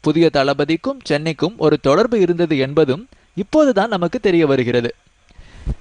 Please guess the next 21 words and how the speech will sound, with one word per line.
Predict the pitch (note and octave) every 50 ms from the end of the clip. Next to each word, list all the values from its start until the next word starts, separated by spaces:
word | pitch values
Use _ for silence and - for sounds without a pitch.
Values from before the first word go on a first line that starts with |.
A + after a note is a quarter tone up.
| -
சென்னை | - A#3+ B3+ C#4+ D#4 E4 D#4+
பல்கலைக்கழகத்தில் | - A#3 A3+ B3 - C4 B3+ B3 - - G3+ G3+ G3 G3 G3 - B3 C#4+ C4+ -
பாதுகாப்பு | F3+ F3 F#3+ A3+ A#3+ C#4+ - C4 B3 A#3+ - A#3+
ஆய்வு | F#3+ E3 E3 F3+ G3 F#3+ G3
பிரிவில் | - F#3+ F3 E3+ D#3+ E3+ F3+ F3+ F3 D#3
நரவானே | D3 C#3 D3 F#3 G3+ G#3 G3 F3+ F3+ F#3
முதுநிலை | E3 D#3 F3 G3 A#3 A3+ A3 G#3+ G#3 G3+
பட்டம் | - E3 D#3 - F#3 F3
பெற்றார் | D3+ E3+ E3 D3 - F3 E3+ D#3+ C#3+ -
என்பதுதான் | - C3+ C#3 C#3+ D#3 D3 C#3+ C3+ B2+ B2+ B2 D3+ F#3+
அந்த | - E3+ D#3 D3
தொடர்பு. | C#3 - C3+ B2+ A#2+ A#2 A2+ A2+ - _ _ _ _ _ _ _ _ _
அது | - C3+ C3 C3
மட்டுமன்றி, | C3 C3 B2 D#3+ C#3+ B2+ B2 - C3+ G3 C4 - - - - -
லெப்டினன்ட் | - D3+ D#3 - - G3 F#3+ F#3 F3+ D#3
ஜெனரல் | E3 D#3 D3 D3+ D#3 D3+ D3
நரவானேவின் | B2 A#2+ C#3 D3+ D#3+ E3 D#3+ D#3 D3 C#3 D3 C#3 A#2+
தந்தையாரும் | - A#2+ C3 D#3 F#3 F#3 E3+ D3 C3 A#2+ C#3+ A3 C#4 _ _ _
விமானப்படையில் | - D#3+ F3+ G#3 A#3+ B3+ C#4 C#4+ A#3+ A#3 A#3 G#3 G#3 G3+ B3 C#4 B3+ E3 -
விங் | D3 F3 A#3 C#4
கமாண்டராக | C4 A#3 G#3 F#3+ G3 G3 F#3+ F#3+ F#3 F3 F3 F3+